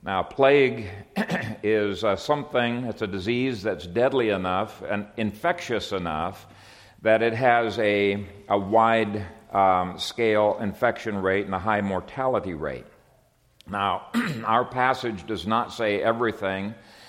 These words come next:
that needs to be said about plagues. There are other passages that talk about, uh, the importance of quarantine, uh, laws.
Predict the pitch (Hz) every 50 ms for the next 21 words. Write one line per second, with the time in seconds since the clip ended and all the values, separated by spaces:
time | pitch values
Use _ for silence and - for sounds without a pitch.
0 | - - - _ - 107 95 87 101 117 135 151 147 123 107 - 120 110 101 107
1 | 98 92 - - 107 90 87 98 113 113 110 95 87 95 95 92 92 - - -
2 | 107 95 85 85 95 113 113 98 92 98 92 92 95 98 104 98 - 104 104 101
3 | 101 98 - 110 92 101 104 104 87 101 - - - 104 101 101 101 - 110 98
4 | 98 95 95 92 92 90 90 - - - - - - - - - - - - _
5 | _ - 104 104 101 110 110 110 107 107 107 110 113 113 117 113 107 - 113 104
6 | 98 92 82 - 104 107 - - - 120 120 123 123 123 120 117 - 113 120 113
7 | 110 107 107 107 107 104 95 92 - - - 98 95 90 90 90 92 90 90 92
8 | 98 113 127 127 -